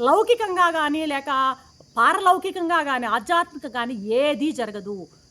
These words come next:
ఏ లౌకికమైనటువంటిదైనా పారలౌకికమైనా సరే, అది ఆధ్యాత్మికమైనదైనా సరే, ప్రయత్నం అనేది లేకుండా ఏ పని జరగదు. ఉం? ఎవరైతే ఈ లోకంలో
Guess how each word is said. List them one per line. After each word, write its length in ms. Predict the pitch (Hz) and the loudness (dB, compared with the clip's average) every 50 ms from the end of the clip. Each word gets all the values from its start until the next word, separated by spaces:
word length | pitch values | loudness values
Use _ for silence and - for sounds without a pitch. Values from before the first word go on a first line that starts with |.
| _ _ - | _ _ -6
ఏ 280 | 214 226 269 302 277 220 | -4 -2 -2 -2 -4 -6
లౌకికమైనటువంటిదైనా 1500 | 185 202 202 233 240 240 285 262 269 285 277 285 294 302 311 311 320 339 311 311 330 349 302 247 226 226 247 302 349 311 - - - _ _ - | -6 -6 -4 -4 -4 -4 -6 -6 -6 -4 -4 -4 -4 -4 -6 -6 -4 -6 -4 -4 -4 -4 -4 -4 -4 -2 -2 -2 -2 -4 -6 -10 -20 _ _ -2
పారలౌకికమైనా 840 | 220 226 262 330 349 349 349 370 - 415 403 392 403 403 403 415 403 | 0 0 0 0 0 0 0 0 -2 -6 -8 -6 -6 -4 -4 -4 -4
సరే, 240 | - - 302 277 269 | -4 -4 -4 -4 -4
అది 120 | 226 202 | -4 -2
ఆధ్యాత్మికమైనదైనా 1000 | 220 220 240 196 330 349 339 370 403 415 320 370 311 277 269 254 240 240 254 285 | -2 -2 -2 0 0 0 0 -2 -4 -10 -8 -8 -6 -6 -6 -6 -6 -6 -8 -8
సరే, 480 | - - 277 277 233 202 202 196 185 - _ _ _ _ - | -8 -8 -8 -8 -8 -8 -10 -12 -14 -16 _ _ _ _ -6
ప్రయత్నం 400 | - 247 294 392 403 415 453 415 | -4 -2 -2 -2 -2 -2 0 0
అనేది 260 | 381 349 330 277 285 | 0 0 0 -2 -2
లేకుండా 440 | 262 247 240 240 214 202 196 214 233 | -4 -4 -6 -8 -10 -10 -8 -8 -8
ఏ 200 | 240 208 196 208 | -8 -8 -8 -10
పని 380 | 208 - 196 190 208 320 466 466 - - _ - | -10 -10 -10 -8 -8 -8 -8 -8 -12 -16 _ -16
జరగదు. 600 | 185 214 202 190 180 175 160 190 208 208 190 170 160 - _ _ _ _ - - _ _ _ _ _ _ 285 | -14 -12 -12 -12 -12 -14 -12 -10 -10 -10 -10 -12 -14 -18 _ _ _ _ -20 -20 _ _ _ _ _ _ -12
ఉం? 80 | 339 440 - - _ _ _ _ _ - - - - _ _ _ - - - - 269 311 | -12 -12 -14 -18 _ _ _ _ _ -20 -20 -20 -20 _ _ _ -20 -20 -20 -8 -2 0
ఎవరైతే 640 | 359 370 440 494 494 480 480 480 392 320 339 381 | 2 2 4 4 2 2 4 4 4 4 4 4
ఈ 60 | 330 320 | 2 0
లోకంలో 800 | 285 285 320 320 359 370 349 359 381 381 330 285 285 302 330 | 0 0 0 0 -2 -4 -2 2 4 6 6 6 6 4 2